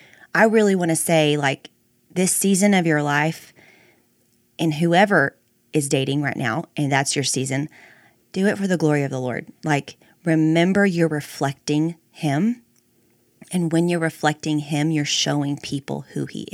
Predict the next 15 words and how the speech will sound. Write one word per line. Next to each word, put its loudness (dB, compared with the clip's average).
is. -8
And 2
there 4
is 0
a 2
way 2
in -4
which -4
the 4
world 4
is 2
not 2
familiar 2
with -4
that. -8